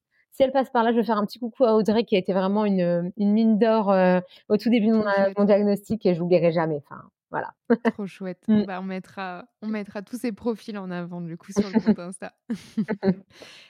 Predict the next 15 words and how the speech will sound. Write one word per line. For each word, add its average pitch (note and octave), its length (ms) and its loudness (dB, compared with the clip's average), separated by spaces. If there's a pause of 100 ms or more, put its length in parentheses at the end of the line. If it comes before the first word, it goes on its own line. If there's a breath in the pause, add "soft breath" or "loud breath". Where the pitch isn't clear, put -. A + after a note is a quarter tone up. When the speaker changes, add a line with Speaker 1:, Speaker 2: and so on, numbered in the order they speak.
(360 loud breath)
Speaker 2:
Et C4+ 120 -4
ton F#3 240 -10
restaurant C4+ 560 -8
préféré B3+ 640 -8
sur A3 180 -12
le, G3 300 -10
en G3 100 -8
sans G#3+ 160 -8
gluten ? F#3+ 480 -8 (180)
Speaker 1:
Alors A#3+ 280 2
pareil, D4 440 -4
dur C4+ 200 -6
d'en B3 120 -6
choisir - 400 -6
qu'un. B3+ 220 -4